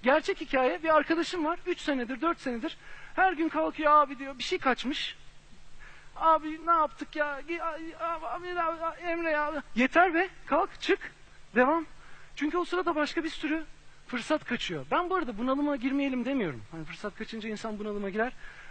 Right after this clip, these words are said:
Ama hobi olarak girelim, çıkalım. Üç, üç gün girelim,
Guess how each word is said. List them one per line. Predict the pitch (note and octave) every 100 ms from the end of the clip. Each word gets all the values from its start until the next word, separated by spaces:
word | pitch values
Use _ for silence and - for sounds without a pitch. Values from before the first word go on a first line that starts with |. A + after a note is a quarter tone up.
| -
Ama | F#4 F#4 - - -
hobi | F#4 F4+
olarak | D#4 A#3 G3+
girelim, | A3 A#3+ F#4+
çıkalım. | - - A#3+ A#2+ - - - -
Üç, | E4+ - - -
üç | F4+ -
gün | E4
girelim, | C#4 C4+ C4+